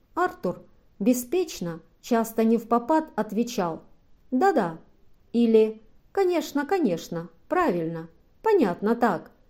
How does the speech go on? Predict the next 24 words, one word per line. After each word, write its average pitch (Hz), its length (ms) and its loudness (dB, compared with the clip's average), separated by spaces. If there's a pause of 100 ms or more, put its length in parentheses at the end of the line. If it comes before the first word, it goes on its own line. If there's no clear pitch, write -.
(340)
Серьезно, 214 680 4
милочка, 180 680 0 (240)
у 277 140 2
вас 381 280 2
будет 320 460 0
очень 370 400 0
славный 220 580 2
вид». 175 280 -4 (1040)
Но 220 100 2
ей 240 220 2
всегда 233 460 0
почему-то 233 580 0
казалось, 220 720 -2 (320)
что - 240 0
все 302 240 0
происходящее – 262 1080 -2 (300)
только 226 320 2
блестящая 240 680 2
прелюдия, 226 760 0 (320)
за 190 160 -2
которой 285 680 -2
не 254 140 4
последует 277 840 -2
продолжение. 185 920 -4